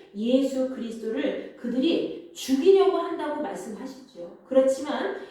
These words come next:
이 믿음의 조상 아브라함은 그러한 행동을 하지 않는다라고 얘기하십니다.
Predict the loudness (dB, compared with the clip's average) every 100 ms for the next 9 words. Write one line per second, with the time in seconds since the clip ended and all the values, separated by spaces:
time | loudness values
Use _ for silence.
0 | -8 0 2 4 4 2 2 0 -2 -4
1 | -2 0 0 0 2 0 -2 -10 -18 -2
2 | 2 4 2 0 -2 -4 -4 -4 -6 -6
3 | 0 0 0 -4 -10 -8 -4 0 0 0
4 | -2 -8 -8 -6 -6 -6 -8 -12 -14 -18
5 | -20